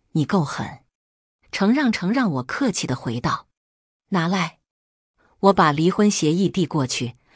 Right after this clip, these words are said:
陆岩连看都没看就签了字。“走吧，直接去民政局。”程泱泱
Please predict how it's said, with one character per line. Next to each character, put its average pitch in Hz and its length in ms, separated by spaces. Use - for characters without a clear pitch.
陆 233 160
岩 175 220
连 170 240
看 151 340
都 190 140
没 160 220
看 151 360
就 147 160
签 165 260
了 143 120
字。 - 300
“走 143 200
吧， 147 280
直 233 220
接 320 180
去 - 160
民 165 260
政 254 240
局。” 131 380
程 196 240
泱 226 220
泱 226 260